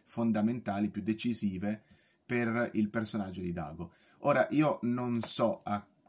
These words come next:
che anni appartengano queste storie, eh, però io c-, credo che il personaggio di Dago sia stato creato intorno all'ottantadue, all'ottantatré, quindi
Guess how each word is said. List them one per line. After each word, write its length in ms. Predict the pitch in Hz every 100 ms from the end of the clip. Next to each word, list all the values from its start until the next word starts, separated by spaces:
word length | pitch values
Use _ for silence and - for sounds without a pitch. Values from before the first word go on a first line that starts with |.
| _ _ _
che 240 | - 123
anni 460 | 117 117 113 110 113
appartengano 960 | 107 104 117 107 - 113 101 95 95 92
queste 300 | 104 - 101
storie, 640 | - 95 87 185 208 226 _ _ _ _ _ _ _ _ 107
eh, 160 | 104
però 360 | - - 175 135
io 260 | 143 180 - -
c-, 200 | - 104
credo 380 | 120 123 120 107
che 80 |
il 80 | 104
personaggio 480 | 107 107 110 117 113
di 100 | 107
Dago 300 | 107 120 104
sia 140 | -
stato 260 | 87 98 98
creato 360 | 90 98 98 95
intorno 360 | 90 101 98
all'ottantadue, 800 | 87 90 - 92 87 90 95 95
all'ottantatré, 720 | 87 87 90 85 85 110 104
quindi 340 | - 104 90